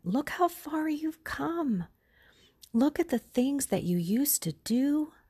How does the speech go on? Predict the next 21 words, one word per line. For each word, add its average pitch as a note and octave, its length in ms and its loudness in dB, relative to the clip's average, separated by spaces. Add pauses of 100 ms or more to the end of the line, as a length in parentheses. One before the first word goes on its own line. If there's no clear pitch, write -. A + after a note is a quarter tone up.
and F3+ 180 2
that G#3+ 200 2
you F3+ 120 0
don't B3 440 -4
do C4 320 -2
anymore A3+ 640 2
because G3 500 -2
of G3 160 -2
my E3+ 400 0
grace. D#3 680 -4 (1120)
I A#3 500 2
am G3 420 2
your F#3 340 2
weapon E3+ 640 0 (120)
against E3 640 0 (260)
Satan," E3+ 680 -2 (840)
which F#3 220 0
then A3+ 300 4
made D#3 200 4
me D3 120 -2
think, D3 500 -6